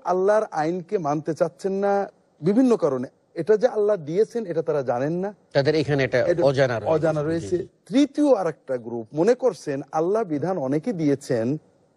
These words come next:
Speaker 1: কিন্তু তারা নিজেদেরকে মুসলমান মনে করছেন, হয়তো নামাজও পড়ছেন, তারা মনে করছেন আল্লাহ বিধান দিয়েছেন, বিধানটা ভালোই, তবে এটা পরিবর্তন, পরিবর্তনযোগ্য।
Speaker 2: আল্লাহ।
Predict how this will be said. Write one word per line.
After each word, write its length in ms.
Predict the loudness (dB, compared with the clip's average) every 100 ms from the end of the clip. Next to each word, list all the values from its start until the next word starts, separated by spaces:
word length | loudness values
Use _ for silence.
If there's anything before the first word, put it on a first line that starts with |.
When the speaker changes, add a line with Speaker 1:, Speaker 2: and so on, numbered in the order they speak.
| -2
Speaker 1:
কিন্তু 600 | 0 2 2 2 2 -2 _ 0
তারা 160 | 0 2
নিজেদেরকে 500 | 0 0 0 -4 -14 -10
মুসলমান 460 | -6 -2 2 2
মনে 200 | 0 -2
করছেন, 500 | 0 0 0 -4 -4 -8 _ _ 0
হয়তো 380 | 2 4 2
নামাজও 340 | 2 2 2 0
পড়ছেন, 440 | -2 -2 -4 -4
তারা 240 | 0 2 4
মনে 240 | 2 0
করছেন 460 | -2 -4 0 0 2
আল্লাহ 340 | 2 2 2
বিধান 400 | 2 -2 -2 -4
দিয়েছেন, 560 | -2 -2 -2 -2 -2 -2
বিধানটা 400 | -2 0 0 0
ভালোই, 420 | 2 2 2 -2 _ _ _
তবে 300 | 2 4 2
এটা 240 | 0 0 0
পরিবর্তন, 680 | 0 0 2 0 0 -6
পরিবর্তনযোগ্য। 1000 | 0 0 2 0 2 0 0 -2 -4 -8 -12 _ _ _ -10
Speaker 2:
আল্লাহ। 220 | -8